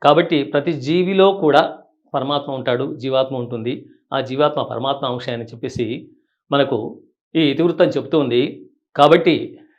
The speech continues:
దేన్ని మనం చులకనగా చేసి లేడు, రాడు, కనబడడు అనేటువంటి మాటలను మానేసి దృఢ విశ్వాసంతో ముందుకు సాగినట్టయితే మన జీవితంలో ఎక్కడో చోట ఆ స్వామి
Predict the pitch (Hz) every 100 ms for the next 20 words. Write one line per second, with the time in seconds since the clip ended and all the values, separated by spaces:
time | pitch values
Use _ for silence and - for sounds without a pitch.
0 | _ _ _ 131 160 190 208 180 160 151
1 | 143 151 143 135 131 120 185 - - _
2 | _ _ _ _ _ - 139 151 160 180
3 | 180 - - - _ _ _ _ _ _
4 | 135 131 143 147 165 - - _ - 139
5 | 135 143 139 147 - 147 143 135 117 123
6 | 139 151 120 110 123 123 - 180 - -
7 | _ _ _ _ _ 147 151 175 185 196
8 | 170 180 175 147 156 175 147 139 135 131
9 | 123 151 196 - - _ - 135 120 151
10 | 180 156 117 - - 123 185 196 - 139
11 | 110 - - 127 - 143 139 120 135 -